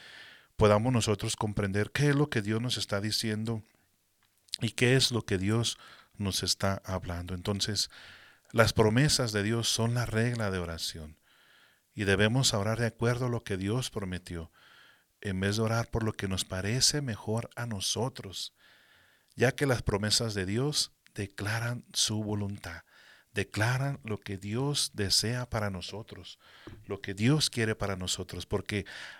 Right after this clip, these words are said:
ahí cuando leíamos en el libro de, de Jeremías, lo que Daniel leyó, que Dios le habló a Jeremías, decía ahí, "Porque yo sé los pensamientos que tenga acerca de vosotros, dice Jehová,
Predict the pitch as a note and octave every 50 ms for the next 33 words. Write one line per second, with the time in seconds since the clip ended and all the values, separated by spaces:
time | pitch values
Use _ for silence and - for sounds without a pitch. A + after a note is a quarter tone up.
0 | - - - A2 G#2+ A2+ A#2 - C#3 C#3+ C#3 B2+ A#2 A2 G#2+ G#2+ A2+ B2 C#3 C#3
1 | C3 - - A#2+ A2 G#2 G#2 G#2 G2 F#2+ F#2+ A2 A2 A2 A#2 C3+ C#3 C3 G2 G2
2 | F#2+ F2+ F2+ F#2 G2 F#2 - G#2+ G2+ F#2 F#2 A#2+ D#3+ F3 C#3+ A#2+ - - G#2+ G2+
3 | - - G#2 G2 F#2+ F#2 F#2 F#2 G2 G2+ G#2 A2 A#2 A2+ A2 A2+ A2 G#2+ - -
4 | A#2 G#2+ G2+ G#2 A2 G#2 - - - - - - - - - - - - - F#2
5 | G2+ F#2+ F2+ G2 G2+ G#2+ G2 - - A2+ G#2 G2 F#2+ G#2 B2+ D3+ C#3+ A#2 A2+ G#2+
6 | - - _ _ - - - _ _ _ - A2 A2 F#2+ - - A2+ G#2+ A2 A2+
7 | G#2+ - A2 G#2 - - G2+ G#2+ G#2+ - - A#2+ A#2+ C3 C3 - - A#2+ A2 A2
8 | - G2+ G2 G2+ G2+ G#2+ A2 A2+ - C3 B2+ - - G2 - - G3+ - A2 A2+
9 | A#2 A#2 - - A2 G#2 G#2 - - A2+ G#2+ G#2 F#2 F#2 F2+ - - - C3+ D3+
10 | - - B2+ A2 - - - A2 G#2 G2 - A2 G2+ - - G2 F2+ G2 A#2 D3
11 | D#3